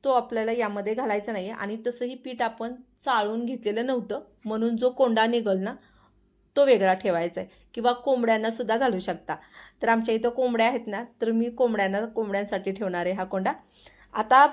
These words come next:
सगळा बघा, अ, उकडलेलं जे पीठ होतं ना, ते चाळून घेतलेले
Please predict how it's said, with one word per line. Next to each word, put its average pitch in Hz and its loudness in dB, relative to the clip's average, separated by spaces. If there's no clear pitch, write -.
सगळा 254 6
बघा, 247 4
अ, 202 2
उकडलेलं 226 0
जे 240 -4
पीठ 269 -6
होतं 240 0
ना, 240 -6
ते 254 2
चाळून 247 6
घेतलेले 269 -2